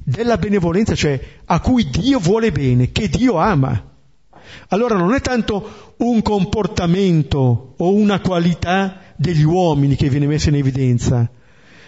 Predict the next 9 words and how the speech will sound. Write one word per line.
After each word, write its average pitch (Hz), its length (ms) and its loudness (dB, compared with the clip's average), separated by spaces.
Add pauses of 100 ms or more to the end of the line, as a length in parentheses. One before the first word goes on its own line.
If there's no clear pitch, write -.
(160)
ma 180 160 0
viene 247 380 2
rivelato 185 1040 0 (360)
quello 170 300 0
che 175 100 -2
è - 20 0
l'amore 147 340 0
di 127 120 2
Dio 120 500 2